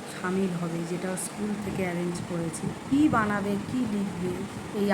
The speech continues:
আইডিয়াটাও সম্পূর্ণ ওর নিজের। এটা তোমাদের কেমন লাগলো গাইস, অবশ্যই জানিও। তো ওর সাথে সাথে আমিও ভীষণ খুশি যে ছেলে এমন একটা জিনিস বানাচ্ছে, প্রতিবাদে যাবে, তো ভীষণ ভালো লাগছে।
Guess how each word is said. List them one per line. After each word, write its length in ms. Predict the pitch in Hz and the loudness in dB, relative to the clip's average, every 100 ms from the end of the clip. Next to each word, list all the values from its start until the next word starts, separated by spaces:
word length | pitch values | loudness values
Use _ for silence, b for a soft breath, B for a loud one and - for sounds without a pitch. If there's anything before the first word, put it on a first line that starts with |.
| 180 | 4
আইডিয়াটাও 520 | 170 180 190 196 233 - | 2 2 2 2 0 0
সম্পূর্ণ 420 | 196 185 170 202 202 202 | -2 -2 0 0 2 2
ওর 80 | 180 170 | 2 2
নিজের। 320 | 175 170 170 - - - - | 0 0 -4 -4 -8 -10 -6
এটা 120 | 202 262 254 | -2 -2 2
তোমাদের 340 | 262 302 294 - | 2 4 2 2
কেমন 220 | 196 190 185 | 2 2 2
লাগলো 240 | 180 175 170 | 0 0 0
গাইস, 260 | 175 175 262 - | 0 -2 -2 -2
অবশ্যই 500 | 175 170 - - 247 311 196 | -2 -2 -6 -4 -2 0 0
জানিও। 320 | 170 190 - - - B B B B - | 0 -2 -4 -8 -10 B B B B -6
তো 60 | 226 226 240 | 0 0 0
ওর 120 | 285 - | 0 0
সাথে 200 | 233 233 226 | -2 -2 -2
সাথে 160 | 247 214 | -2 0
আমিও 220 | 196 226 220 | 2 0 0
ভীষণ 280 | 175 175 214 214 220 | -2 -2 -4 -4 -4
খুশি 320 | 190 - 175 - - - - - 170 | -4 -4 -4 -6 -8 -8 -8 -6 -2
যে 100 | 180 180 | -2 -2
ছেলে 260 | - 214 214 208 | -2 0 0 0
এমন 140 | 190 196 196 | 2 0 0
একটা 200 | - 196 170 | -2 -2 -2
জিনিস 240 | 175 190 175 | -2 -2 -2
বানাচ্ছে, 540 | 175 180 175 175 - 175 170 - | -2 -2 -4 -6 -6 -2 -2 -2
প্রতিবাদে 500 | 185 170 180 180 175 170 | -4 -2 -2 0 0 -2
যাবে, 280 | 170 165 165 170 - - - - | -2 -2 -4 -4 -6 -8 -8 -8
তো 80 | - 226 196 214 - | -4 -2 -2 -4 -6
ভীষণ 340 | 175 - 208 180 | -6 -2 0 0
ভালো 180 | 165 170 170 | 0 -2 -2
লাগছে। 340 | 165 156 - | -2 -6 -6